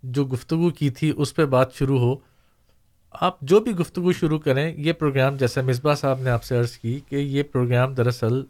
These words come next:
سوالات کو شامل کرنے والا ہے، اور ہم،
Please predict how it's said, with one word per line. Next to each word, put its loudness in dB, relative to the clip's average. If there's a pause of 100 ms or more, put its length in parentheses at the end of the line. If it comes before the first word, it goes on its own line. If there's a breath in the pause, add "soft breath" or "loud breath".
(120)
سوالات 0
کو 0
شامل 0
کرنے 0
والا 2
ہے، -2
اور -2
ہم، 0